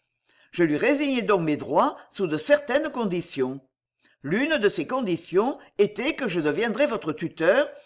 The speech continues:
et je me réservais le pouvoir exclusif de former votre esprit.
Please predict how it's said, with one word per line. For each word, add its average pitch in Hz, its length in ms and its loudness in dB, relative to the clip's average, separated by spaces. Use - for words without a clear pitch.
et 190 100 6
je 175 100 4
me 165 120 0
réservais 233 560 0
le 269 120 -4
pouvoir 180 320 2
exclusif 202 760 -4
de 196 80 2
former 208 400 -4
votre 277 220 -2
esprit. 151 580 -8